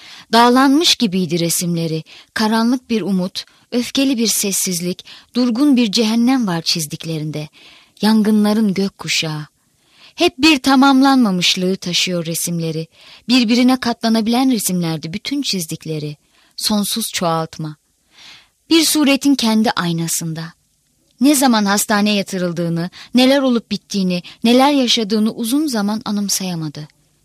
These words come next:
Kopuk kopuk görüntüler kaldı belleğinde. Birbirine bağlanmayan, birbirini açmayan, açılmayan, tersine birbirini kilitleyen görüntüler. Ansızın gelmiş bir cinnet değil bu.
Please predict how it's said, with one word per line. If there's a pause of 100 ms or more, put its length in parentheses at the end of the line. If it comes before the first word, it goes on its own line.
(120)
Kopuk
kopuk
görüntüler
kaldı
belleğinde. (540)
Birbirine
bağlanmayan, (240)
birbirini
açmayan, (100)
açılmayan, (200)
tersine
birbirini
kilitleyen
görüntüler. (540)
Ansızın
gelmiş
bir
cinnet
değil
bu.